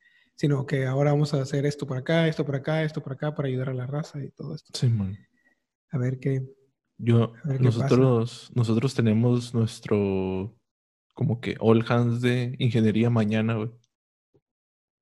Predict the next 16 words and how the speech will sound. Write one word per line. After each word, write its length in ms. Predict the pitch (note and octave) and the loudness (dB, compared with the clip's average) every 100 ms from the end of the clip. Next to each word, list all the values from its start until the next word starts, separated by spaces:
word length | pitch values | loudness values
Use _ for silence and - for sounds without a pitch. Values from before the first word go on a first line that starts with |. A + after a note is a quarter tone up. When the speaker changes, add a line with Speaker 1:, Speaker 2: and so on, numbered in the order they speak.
| _ _ _ _ _ _ _ _ | _ _ _ _ _ _ _ _
Speaker 2:
A 80 | - | 0
ver 120 | A2+ | 0
Speaker 1:
Ya. 40 | - | 0
Speaker 2:
qué, 220 | B2 A#2+ A#2+ | -4 -4 -8
a 120 | - | -2
ver 140 | A2+ A2 | -2 0
qué 100 | A2+ | -2
dicen. 460 | G#2+ G#2+ A2+ A#2 _ _ _ _ _ _ _ | -2 -4 -6 -6 _ _ _ _ _ _ _
Speaker 1:
Los 120 | E3+ | 2
míos 140 | D3+ E3 | 6 8
son 120 | F3+ | 8
los 100 | F3+ | 10
lunes, 440 | D3+ D#3+ C#3+ - - - | 8 6 4 -2 -16 -8
por 140 | C#3+ | -2
eso 280 | C#3 C#3 C#3+ | -2 0 -2
también. 440 | C3+ C3+ C3+ C3+ | 0 -2 -2 -2